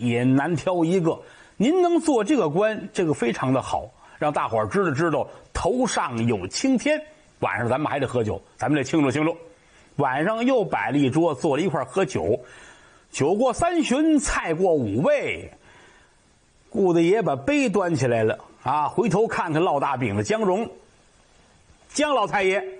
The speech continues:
现在不能喊姜蓉了，姜老太爷，老蜂翁。咱们认识这么些年了，现如今您是荣华富贵，我一直想问你，你老说你有一个愿望，说打小就有，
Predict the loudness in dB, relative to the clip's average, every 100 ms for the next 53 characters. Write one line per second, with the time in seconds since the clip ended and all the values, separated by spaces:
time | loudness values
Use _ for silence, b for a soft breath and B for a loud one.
0 | -18 -20 B B _ -2 4 4 4 2
1 | 2 0 0 2 2 2 2 -2 -2 0
2 | 2 0 0 -2 0 0 0 0 0 0
3 | 2 2 0 -4 B B B B B B
4 | -4 0 2 2 2 0 0 0 0 0
5 | 2 2 0 0 0 2 2 2 4 4
6 | 2 2 2 0 0 0 0 2 0 -2
7 | B B B B 0 0 2 0 0 -2
8 | 0 0 2 0 0 0 0 0 -4 0
9 | 2 2 2 2 2 2 2 4 4 2
10 | 2 0 0 -2 -4 -6 -4 -4 -4 -2
11 | -2 0 2 2 2 0